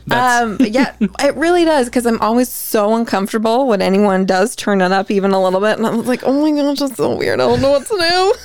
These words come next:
Speaker 2: <laughs> Go away. Like, if I don't look at you, you,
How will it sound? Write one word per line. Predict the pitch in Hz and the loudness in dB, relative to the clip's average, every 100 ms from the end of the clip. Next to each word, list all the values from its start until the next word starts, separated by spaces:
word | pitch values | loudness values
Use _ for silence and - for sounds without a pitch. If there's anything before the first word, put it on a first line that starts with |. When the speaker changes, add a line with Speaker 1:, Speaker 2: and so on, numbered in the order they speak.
| - - | -14 -20
Speaker 2:
<laughs> | - - _ | -20 -20 _
Go | - 349 | -2 0
away. | 381 392 415 427 - - 605 | 2 2 2 0 -6 -6 -2
Like, | 349 - 605 - 392 | -2 -4 -8 -6 -2
if | 330 | 0
I | 381 | 2
don't | 392 359 | 2 2
look | 381 | 2
at | 392 | 2
you, | 349 381 | 4 4
you, | 370 | 4